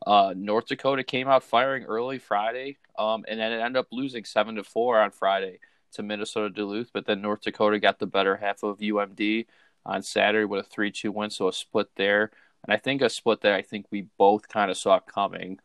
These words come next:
um, based on the fact that these are two of the top teams in the country. Um,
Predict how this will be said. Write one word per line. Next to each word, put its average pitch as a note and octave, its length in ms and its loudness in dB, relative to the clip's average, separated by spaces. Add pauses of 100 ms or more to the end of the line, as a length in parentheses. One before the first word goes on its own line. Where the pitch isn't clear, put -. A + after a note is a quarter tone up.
(140)
um, F#2 320 -2 (120)
based G2+ 280 -2
on G#2 80 -6
the G2+ 80 -8
fact G2 300 0
that F#2+ 140 -6
these F#2 200 -2
are F#2+ 80 -6
two - 220 -4
of F#2 60 -6
the F2+ 80 -4
top F#2 280 2 (100)
teams F#2+ 520 -4
in F#2+ 160 -6
the F#2+ 80 -4
country. F#2+ 640 0 (520)
Um, G2 400 4